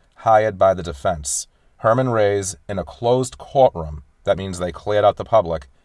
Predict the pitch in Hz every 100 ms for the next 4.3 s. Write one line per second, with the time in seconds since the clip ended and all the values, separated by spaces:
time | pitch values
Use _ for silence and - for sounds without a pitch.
0 | _ _ - - 131 139 123 131 104 107
1 | 107 - 107 123 135 - 139 - 85 85
2 | 82 78 - _ _ _ 107 - - 120
3 | 113 98 110 104 92 85 95 90 87 127
4 | 104 71 -